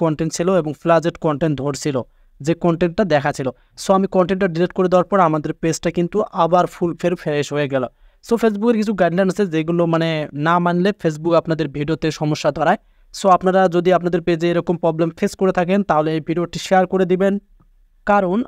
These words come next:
আপনাদের এই শেয়ারের মাধ্যমে অন্যের পেজের ভিডিওটা যেন সে সরাতে পারে এবং রিমুভ করতে পারে এই ভিডিওটা দেখার মাধ্যমে। So আপনাদের কাছে ভিডিওটি কেমন লাগলো? আমি যেভাবে দেখালাম সেভাবেই আপনারা রিমুভ করতে পারবেন এবং আপনাদের পেজটা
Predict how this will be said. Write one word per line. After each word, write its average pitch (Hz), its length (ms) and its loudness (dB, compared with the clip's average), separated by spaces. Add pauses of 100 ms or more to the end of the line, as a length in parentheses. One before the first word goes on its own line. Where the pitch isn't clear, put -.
(120)
আপনাদের 202 340 2 (200)
এই 180 160 0
শেয়ারের 185 340 2
মাধ্যমে 180 320 0 (180)
অন্যের 185 340 2
পেজের 180 340 2
ভিডিওটা 185 440 2 (380)
যেন 165 200 0 (120)
সে 190 180 -2
সরাতে 170 400 0
পারে 180 220 4
এবং 175 120 -2 (120)
রিমুভ 170 280 -2
করতে 175 260 0
পারে 190 140 2 (140)
এই 175 160 2
ভিডিওটা 165 280 0 (120)
দেখার 175 240 -2 (100)
মাধ্যমে। 127 360 -2 (400)
So - 60 -4 (100)
আপনাদের 190 320 0
কাছে 185 200 0
ভিডিওটি 175 220 -2 (100)
কেমন 185 300 2
লাগলো? 135 280 -2
আমি 165 100 -2 (100)
যেভাবে 185 380 2
দেখালাম 196 280 2 (100)
সেভাবেই 180 400 0
আপনারা 170 280 0
রিমুভ 170 240 -2
করতে 170 240 0
পারবেন 175 220 2 (300)
এবং 165 200 0
আপনাদের 165 260 0 (120)
পেজটা 160 300 0